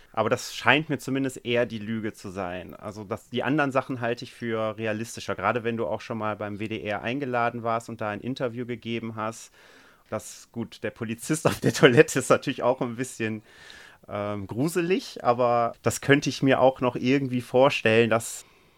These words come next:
das irgendwie eher passiert ist, als dass du im Gefängnis gelandet bist. Aber ich lass mich da gerne überraschen.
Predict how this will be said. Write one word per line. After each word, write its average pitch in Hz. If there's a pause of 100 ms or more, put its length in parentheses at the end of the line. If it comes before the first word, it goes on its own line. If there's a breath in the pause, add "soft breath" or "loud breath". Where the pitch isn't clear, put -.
das 113
irgendwie 113 (220)
eher 120
passiert 127
ist, -
als 113
dass -
du 120
im 113
Gefängnis 107
gelandet 92
bist. 95
Aber 120
ich 120
lass 131
mich 139
da 135
gerne 123
überraschen. 107